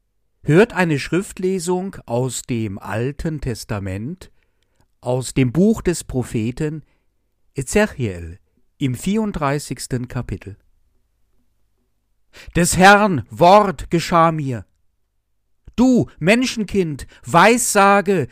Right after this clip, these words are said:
gegen die Hirten Israels. Weissage und sprich zu ihnen. So spricht Gott der Herr.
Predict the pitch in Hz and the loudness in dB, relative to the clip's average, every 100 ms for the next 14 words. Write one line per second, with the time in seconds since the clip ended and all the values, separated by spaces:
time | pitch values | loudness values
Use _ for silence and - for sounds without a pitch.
0 | _ 180 180 196 151 - - 190 135 254 | _ -2 2 2 0 -8 0 2 8 8
1 | 262 254 208 220 254 - 226 202 165 120 | 6 2 0 0 -2 2 2 4 0 -4
2 | - - _ _ _ _ _ _ _ _ | -12 -16 _ _ _ _ _ _ _ _
3 | _ _ _ 147 202 269 - 233 196 175 | _ _ _ 4 4 4 2 4 4 2
4 | 151 117 - 196 190 - - 220 269 - | -4 -6 -2 -2 -2 -4 -4 -2 -2 -6
5 | - - 208 170 180 170 131 87 _ _ | -12 -6 -6 -6 -6 -4 -6 -10 _ _
6 | _ _ _ _ _ _ _ - 180 269 | _ _ _ _ _ _ _ -4 2 2
7 | 269 - - 180 233 - - 180 196 208 | 2 -2 -8 -4 -4 -4 -4 4 4 2
8 | - 180 180 160 165 151 131 | -4 0 0 0 0 -2 -4